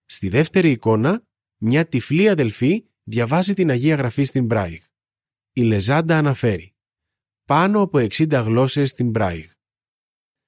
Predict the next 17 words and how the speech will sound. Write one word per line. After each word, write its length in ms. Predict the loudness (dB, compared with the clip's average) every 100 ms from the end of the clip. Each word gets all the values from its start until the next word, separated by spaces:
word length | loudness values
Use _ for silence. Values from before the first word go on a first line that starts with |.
| _ _ _
Παράγραφος 680 | -4 -2 0 -2 -4 -4 -2
έντεκα. 360 | 0 0 2
Ερώτηση. 640 | 2 4 2 -2 -10 -12 -18 _ _ _ _ _ _ _ _ _ _ _ _ _ _
Πώς 280 | 0 2
μιμείται 560 | 2 4 4 2 2 2
η 100 | 4
οργάνωση 600 | 2 2 2 0 -2 -4
του 140 | -2
Ιεχωβά 800 | 0 0 -2 -4 0 2 2 -2 -2
το 80 |
ενδιαφέρον 720 | -2 0 -2 -2 0 2 2 0
του 120 | 0
Ιησού 680 | 0 0 0 2 2 2 -2
για 300 | -4 -2 0
ανθρώπους 600 | -2 0 0 0 -6 -2
κάθε 380 | -2 0 -2
καταγωγής; 960 | -4 -4 -2 -2 -2 0 0 -2 -10